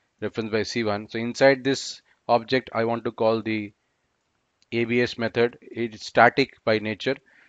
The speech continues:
so I can call it directly. So this is, uh, so I will call it, but before I call that,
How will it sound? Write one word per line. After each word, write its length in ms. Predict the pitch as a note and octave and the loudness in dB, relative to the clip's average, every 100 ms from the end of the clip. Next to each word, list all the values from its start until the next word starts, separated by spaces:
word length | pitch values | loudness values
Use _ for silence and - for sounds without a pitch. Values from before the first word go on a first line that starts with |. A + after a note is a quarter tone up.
| _ | _
so 140 | - | 0
I 40 | B2+ | 2
can 160 | C3 | 2
call 200 | B2+ B2 | 4 4
it 100 | A#2 | 6
directly. 480 | G#2 F#2+ - E2+ C#2+ _ _ _ _ _ _ _ _ _ _ _ _ _ _ _ _ _ _ _ _ _ _ _ _ _ _ _ _ _ _ _ _ _ _ _ - - _ _ _ _ _ _ _ _ _ _ _ - | 2 -2 -4 -12 -14 _ _ _ _ _ _ _ _ _ _ _ _ _ _ _ _ _ _ _ _ _ _ _ _ _ _ _ _ _ _ _ _ _ _ _ -20 -20 _ _ _ _ _ _ _ _ _ _ _ -10
So 80 | |
this 220 | A2+ B2 D#3 | -6 -2 -2
is, 240 | C#3 C3 - - _ | -2 -6 -18 -20 _
uh, 400 | G#2 G#2 G2+ G#2 | -2 0 0 -2
so 160 | F#2+ A2+ | -2 0
I 80 | A2+ | 0
will 80 | |
call 240 | A2 A#2+ C#3+ | 2 4 6
it, 180 | D#3+ A#2+ | 4 0
but 140 | A2 | -4
before 280 | A2+ C#3+ C#3 | -2 2 4
I 80 | C#3 | 4
call 300 | C3 B2+ C#3 | 6 4 8
that, 240 | B2 B2+ | 4 4